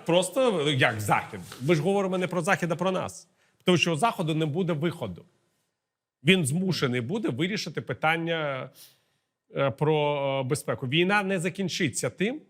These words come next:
що Україну буде демілітаризовано і що вона пообіцяє не бути членом нато. Так не буде. При... Зупинення вогню — це просто зупинення вогню. Це максимум, чого можуть сторони собі дозволити, якщо у Росії виникне таке бажання.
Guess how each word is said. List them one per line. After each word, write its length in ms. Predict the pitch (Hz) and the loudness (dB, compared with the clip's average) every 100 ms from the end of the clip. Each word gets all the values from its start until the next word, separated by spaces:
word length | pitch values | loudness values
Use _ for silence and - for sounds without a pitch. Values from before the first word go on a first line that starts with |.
| _ _ _ - | _ _ _ -2
що 200 | - 156 | 2 4
Україну 340 | 175 208 190 | 6 4 2
буде 220 | 160 160 | 0 0
демілітаризовано 1120 | 139 175 165 151 - 147 127 196 208 151 117 | 0 0 0 -2 -2 -2 0 0 0 -2 -4
і 60 | 127 | -8
що 160 | - 139 | -6 -2
вона 180 | 151 | -2
пообіцяє 600 | 156 156 131 127 156 160 | -2 -2 -2 -2 0 0
не 100 | 147 | 0
бути 240 | 127 143 139 | -2 -4 -4
членом 380 | - 143 139 139 | -2 0 0 0
нато. 240 | 110 107 | -2 0
Так 260 | 156 156 170 | 0 0 0
не 140 | 170 | 0
буде. 400 | 143 175 123 - - _ _ _ _ _ | 0 -4 -4 -8 -12 _ _ _ _ _
При... 300 | 185 180 147 139 - _ _ - - _ _ _ - | 4 4 2 -4 -16 _ _ -18 -18 _ _ _ -4
Зупинення 560 | 123 160 214 214 175 | 2 4 4 4 2
вогню — 360 | 151 156 160 240 | 2 0 0 -2
це 120 | 240 | -2
просто 320 | 151 196 208 180 | -2 -2 -2 -2
зупинення 420 | 160 190 180 175 | -2 0 0 0
вогню. 360 | 165 160 135 - - _ _ _ _ _ _ _ _ _ _ _ _ _ | 0 0 -2 -6 -20 _ _ _ _ _ _ _ _ _ _ _ _ _
Це 120 | 190 | 2
максимум, 480 | 180 208 - - 147 | 4 2 -2 -2 -2
чого 180 | - 165 | 0 0
можуть 260 | 165 143 - | 0 -2 -2
сторони 380 | 196 214 180 | 0 0 0
собі 220 | - 143 147 | -2 -4 -2
дозволити, 460 | 147 147 202 151 | -2 0 -2 -2
якщо 220 | 143 165 | -2 -2
у 40 | 165 | -2
Росії 400 | 170 - 180 147 | -2 -2 -2 -2
виникне 360 | 131 113 - | -2 -4 -8
таке 240 | 101 104 107 | -12 -10 -10
бажання. 360 | 101 92 92 | -10 -10 -12